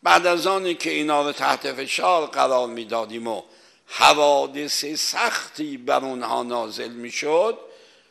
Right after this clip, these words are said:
اوضاعشون رو رو به راه می‌کردیم و به جای سیئه حسنه، به جای حالت بد حالات خوب، به جای خشکسالی آبسالی،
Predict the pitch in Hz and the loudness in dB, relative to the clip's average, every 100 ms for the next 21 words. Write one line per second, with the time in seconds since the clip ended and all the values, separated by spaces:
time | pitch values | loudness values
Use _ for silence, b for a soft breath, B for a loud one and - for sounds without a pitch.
0 | b b _ _ 170 175 170 208 220 202 | b b _ _ 2 2 2 6 6 6
1 | 185 180 190 190 170 160 147 143 160 185 | 0 0 0 2 2 0 2 6 6 6
2 | 170 175 160 160 160 151 160 160 170 170 | 2 -4 0 2 2 2 0 0 2 0
3 | 156 135 135 120 131 127 123 - 123 123 | -2 -6 -4 0 0 0 -2 -4 -2 -4
4 | 117 123 143 165 135 120 - 120 127 151 | -6 -4 -2 -2 -2 -4 -6 -6 -2 -2
5 | 175 175 B B B _ 117 127 143 160 | -2 -4 B B B _ -4 0 2 2
6 | 143 113 120 117 113 - 117 110 117 156 | 2 0 -2 -2 -6 -8 -14 -4 4 4
7 | 202 175 165 b b b - 120 127 120 | 2 -6 -14 b b b 2 4 4 2
8 | 120 117 110 117 156 190 143 131 110 117 | 0 -2 -10 -6 -6 -6 -4 -4 -2 -2
9 | 117 107 - 113 117 - 117 110 127 165 | -2 -6 -8 -8 -8 -4 -2 -2 -4 -6
10 | 175 117 113 - - 135 120 123 185 214 | -4 -2 -2 -6 -12 -2 -2 0 -2 -2
11 | 196 | -10